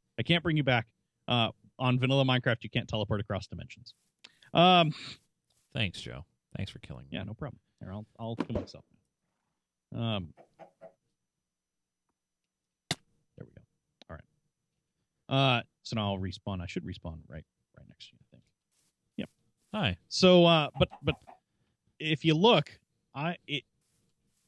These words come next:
Speaker 1: uh, so right now this server has, has keep, you know, has item keep s-, on. So we still have our, uh, our wings, elytras rather. Uh, and also take a look at it. The, uh, they have durability.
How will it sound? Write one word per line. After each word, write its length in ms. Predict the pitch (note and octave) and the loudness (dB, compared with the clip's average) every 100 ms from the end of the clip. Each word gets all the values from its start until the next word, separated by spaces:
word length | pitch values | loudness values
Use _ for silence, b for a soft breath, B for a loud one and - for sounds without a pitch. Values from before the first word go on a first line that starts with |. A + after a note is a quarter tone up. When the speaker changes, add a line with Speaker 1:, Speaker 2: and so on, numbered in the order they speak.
| _ C#3+ - - | _ -20 -18 -2
Speaker 1:
uh, 240 | C#3 C#3+ | 2 4
so 260 | C3+ D#3+ C#3 - | 4 2 0 -2
right 240 | C#3 F#3 | 4 6
now 180 | F#3+ E3 | 6 6
this 180 | C#3 C#3+ | 6 2
server 340 | - D#3 C#3 C3 | 2 2 4 4
has, 520 | C3 A#2+ A2 G#2 - - | 4 4 2 -2 -10 -6
has 240 | A#2+ G#2 - | -6 -6 -10
keep, 240 | - C3+ - | -8 -8 -4
you 100 | B2 | -4
know, 140 | G#2 | -2
has 280 | G2+ A2+ G#2 | -2 -4 -4
item 260 | A2 A#2+ B2+ | -2 0 0
keep 200 | C#3 - _ - | -2 -4 _ -18
s-, 140 | - - | -18 -6
on. 320 | C3+ C3 D3+ | 0 0 0
So 300 | - A#2+ A2+ _ _ _ | 0 2 0 _ _ _
we 80 | B2+ | -2
still 240 | - D3+ B2+ | 2 2 6
have 260 | B2+ A#2 | 6 6
our, 440 | A2+ G#2+ G#2 G2 F#2 | 4 4 2 2 0
uh, 100 | E2+ | -2
our 160 | F#2+ | -2
wings, 500 | G2+ G#2+ G2+ F#2+ - - - _ _ _ - A2+ | 0 0 0 -2 -6 -16 -20 _ _ _ -6 -2
elytras 540 | A#2 G#2+ G#2 F2+ - | 0 -2 -4 -6 -8
rather. 300 | G2 F#2 F#2 - _ b | -6 -4 -6 -8 _ b
Uh, 160 | C3+ C#3 | 2 4
and 100 | F3+ | 6
also 260 | F#3+ A#3+ A#3 | 6 6 4
take 140 | A#3 | 2
a 20 | A3+ | 2
look 140 | A3+ | 4
at 100 | D3 | 2
it. 100 | G#2 | 0
The, 320 | C3 C#3+ C#3 C#3 | -2 0 4 4
uh, 280 | C3+ C3 B2+ - B2+ | 4 2 -2 -10 0
they 160 | C3+ C3+ | 4 6
have 140 | F#3 | 6
durability. 560 | E3+ F3+ E3 D#3+ F2 | 8 8 8 4 0